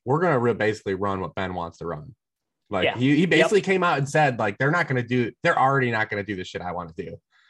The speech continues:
Speaker 1: Like, he, he, he got out in front of it early,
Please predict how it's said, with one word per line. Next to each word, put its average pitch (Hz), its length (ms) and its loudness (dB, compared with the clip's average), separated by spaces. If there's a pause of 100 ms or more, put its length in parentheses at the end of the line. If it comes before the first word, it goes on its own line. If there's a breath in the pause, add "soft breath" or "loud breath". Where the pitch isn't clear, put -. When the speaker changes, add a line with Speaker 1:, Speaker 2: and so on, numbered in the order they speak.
(200 soft breath)
Speaker 1:
Like, 131 140 2
he, 196 160 4
he, 147 260 -2
he 196 220 2
got 151 160 6
out 120 220 4
in - 40 -14
front 110 200 -4
of 85 80 -12
it - 80 -20
early, 95 480 -2